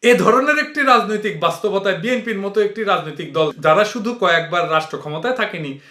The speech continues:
একানব্বই রাষ্ট্র ক্ষমতায় থাকার সময় স্যারকে যথেষ্ট ভূমিকা রেখেছিল। হা হা, কি পাম। তারা ধীরে ধীরে এভাবে সার্কের কোনো একটি দেশের বিরোধিতার পথে যাবে, এই ধরনের ভুল অন্তত তাদের কাছ থেকে আশা করা যায় না। ওরে বাবা,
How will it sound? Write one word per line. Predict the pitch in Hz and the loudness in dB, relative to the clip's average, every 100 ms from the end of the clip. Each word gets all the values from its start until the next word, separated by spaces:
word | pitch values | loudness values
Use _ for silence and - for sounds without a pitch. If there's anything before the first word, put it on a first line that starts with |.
| - | -8
একানব্বই | - 214 208 196 208 | -2 2 2 4 4
রাষ্ট্র | 202 - 196 | 4 2 -4
ক্ষমতায় | 196 190 208 | -2 0 0
থাকার | 202 190 | -2 -2
সময় | 175 208 196 | -2 -2 -4
স্যারকে | - 214 285 311 - - - 156 | 0 2 4 4 2 0 -10 0
যথেষ্ট | 220 302 - | 2 2 0
ভূমিকা | 339 240 311 285 | 0 2 0 2
রেখেছিল। | 240 226 277 - 240 180 - - - | 4 4 2 -2 0 0 0 -8 0
হা | 269 | 2
হা, | 254 208 | 6 4
কি | 208 311 | 4 -6
পাম। | 311 - 180 196 170 - _ | -2 2 4 4 0 -14 _
তারা | 226 240 | 0 2
ধীরে | 220 160 208 | 2 0 0
ধীরে | 277 294 262 202 - - | 2 4 4 4 -2 -10
এভাবে | - 190 233 240 | 0 4 4 2
সার্কের | 233 202 196 233 226 | 2 0 2 0 0
কোনো | 220 233 | -2 -2
একটি | 254 269 | -2 -4
দেশের | 226 220 233 | -2 0 -2
বিরোধিতার | 190 208 208 220 233 226 | -2 -4 -2 0 0 -2
পথে | 190 185 254 | -2 0 2
যাবে, | 233 175 147 - - | 2 2 -2 -6 -8
এই | 175 196 | 0 4
ধরনের | 214 233 233 226 | 6 4 2 -4
ভুল | 165 165 277 277 | -4 -2 2 2
অন্তত | 254 277 285 | 2 0 -2
তাদের | 285 214 202 214 | 0 2 2 2
কাছ | 277 - | 0 -2
থেকে | 320 | 2
আশা | 294 - 269 | 2 4 4
করা | 294 247 | 4 4
যায় | 190 170 | 4 2
না। | 160 - - _ | 0 -4 -10 _
ওরে | 254 294 349 | -8 -4 2
বাবা, | 233 143 147 185 285 302 170 170 | 4 4 4 4 4 2 0 -2